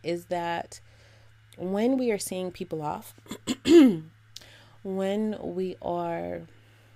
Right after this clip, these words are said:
allowing other people to go, okay, to remove themselves from our lives, <laughs> all saltiness,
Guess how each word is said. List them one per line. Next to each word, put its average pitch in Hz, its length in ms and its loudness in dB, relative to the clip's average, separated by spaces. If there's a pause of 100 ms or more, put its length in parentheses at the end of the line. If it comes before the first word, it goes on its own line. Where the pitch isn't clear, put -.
(1700)
allowing 185 500 0
other 180 160 -2
people 170 560 -8
to 165 500 -8 (100)
go, 165 400 0 (1400)
okay, 185 440 -10 (160)
to 170 140 -8
remove 170 500 -2
themselves 156 800 -8 (680)
from 170 160 -6
our 160 240 -6
lives, 160 760 -6 (600)
<laughs> 220 60 -12 (2000)
all 196 220 0
saltiness, 190 960 -4